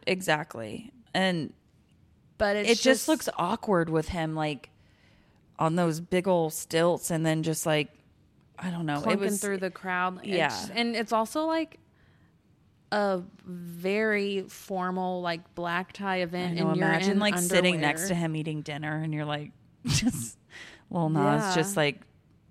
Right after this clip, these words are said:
Speaker 1: yeah.
Speaker 2: Kylie Jenner.
Speaker 1: Okay, I fucking love this. I think she looks
Speaker 2: She
Speaker 1: incredible.
Speaker 2: looks stunning, but it's not, I don't see how this has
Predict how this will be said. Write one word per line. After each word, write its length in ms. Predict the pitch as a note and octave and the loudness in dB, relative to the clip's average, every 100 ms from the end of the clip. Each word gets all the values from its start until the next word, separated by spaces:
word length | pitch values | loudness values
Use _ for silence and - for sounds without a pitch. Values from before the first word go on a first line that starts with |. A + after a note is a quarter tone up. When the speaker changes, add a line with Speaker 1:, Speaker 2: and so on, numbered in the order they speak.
| - _ _ _ - | -20 _ _ _ -10
Speaker 1:
yeah. 280 | D2+ A#1+ - - - - - - - | -6 -6 -8 -16 -20 -20 -20 -20 -12
Speaker 2:
Kylie 340 | F#3+ F#3 F3+ F3 | -6 -4 -6 -8
Jenner. 440 | F3 F3 F3 F3 F#3+ - | -8 -8 -8 -10 -14 -2
Speaker 1:
Okay, 480 | E3 D3+ C#3+ C#3+ - - | -2 0 -2 -4 -8 -6
I 200 | D#3 D#3+ | -6 -6
fucking 760 | - - C#3+ C#3 E3 D#3+ C#3 | -10 -2 -2 0 -4 -4 -4
love 240 | C3 - - | -6 -8 -8
this. 480 | - - - - - D#3+ | -8 -8 -8 -8 -6 0
I 160 | D#3+ | 0
think 260 | - F3+ F3 | 2 -2 0
she 260 | - F3+ | -2 -2
looks 560 | F3+ D#3+ C3+ - - - - _ _ D3+ | 0 0 0 -4 -8 -10 -18 _ _ -8
Speaker 2:
She 60 | |
Speaker 1:
incredible. 1080 | D3+ D3 D3 D#3 F#3 _ - - A#3 G#3+ B3 | -6 -4 -6 -8 -12 _ -6 0 2 2 4
Speaker 2:
looks 280 | E3 F3 G3+ | 6 6 4
stunning, 360 | G#3 A3 A#3 | 2 0 0
but 160 | G#3+ G3 | 0 0
it's 200 | F#3+ - | -4 -6
not, 360 | F#3+ F#3 F3+ - _ _ _ _ _ _ _ | -4 -2 -4 -8 _ _ _ _ _ _ _
I 160 | G3 F#3+ | -6 -4
don't 400 | F#3 F3+ F3+ - | -4 -6 -6 -10
see 240 | - G3 | -8 -8
how 160 | F3+ F3 | -6 -8
this 260 | F3+ E3+ | -10 -12
has 420 | F#3 F3 F3 F3+ | -10 -10 -10 -14